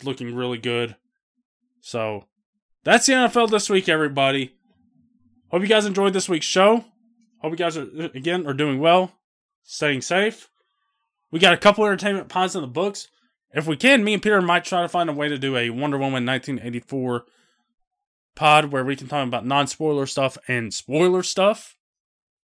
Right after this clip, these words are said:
and get into all that stuff. But one thing we know for sure that we got coming, Mando season two recap. We're gonna be going all into it. Some of our thoughts, some of our favorite moments. What do we think is gonna happen with season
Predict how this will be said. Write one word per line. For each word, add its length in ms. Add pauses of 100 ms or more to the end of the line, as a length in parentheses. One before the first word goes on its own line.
(680)
and 240
get 140
into 180
all 100
that 200
stuff. 420 (1300)
But 120
one 100
thing 320
we 140
know 200
for 200
sure 160
that 100
we 80
got 220
coming, 400 (420)
Mando 300
season 380
two 200
recap. 460
We're 80
gonna 180
be 80
going 480
all 240
into 300
it. 100 (720)
Some 160
of 80
our 80
thoughts, 360
some 260
of 80
our 60
favorite 300
moments. 460
What 260
do 60
we 160
think 240
is 80
gonna 160
happen 220
with 100
season 340